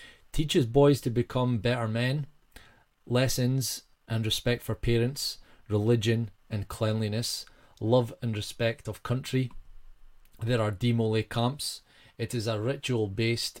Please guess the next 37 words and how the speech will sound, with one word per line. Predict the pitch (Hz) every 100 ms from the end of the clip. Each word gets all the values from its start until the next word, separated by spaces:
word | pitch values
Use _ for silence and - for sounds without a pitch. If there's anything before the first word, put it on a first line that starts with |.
| -
organisation. | 120 110 107 107 101 117 - 135 135 - - - _ - - -
There | 107
is | 113 95
a | 113
set | - 123 120 -
way | 117 113
to | -
do | 104 117
things | - 104 107 101
in | 110 107 101 104
Demolay. | 113 107 101 98 98 117 - _ _ -
It | 127
is | 123 110
ran | 127 139 135
by | 135
the | 117
youth | 107 104 139 - -
and | 117 117
overseen | 127 117 120 - 165 156
by | 110 -
adults | 104 107 110 -
who | -
are | 113
Freemasons, | - 117 107 113 110 104 95 92 - _ _ - - - _ -
which | 113 120 -
then | 120 117
leads | 113 113 -
to | - 101
the |
boys | 95 104 107 101
becoming | - - 104 101 104
Freemasons | - 107 101 101 - 95
themselves. | 104 101 - 110 95 98 - - _ - _ - _ _ _ _ _ - - - - _ _ _ - -
So | - 135
I | 160
got | 151 156 143
this | 120 131 120 - -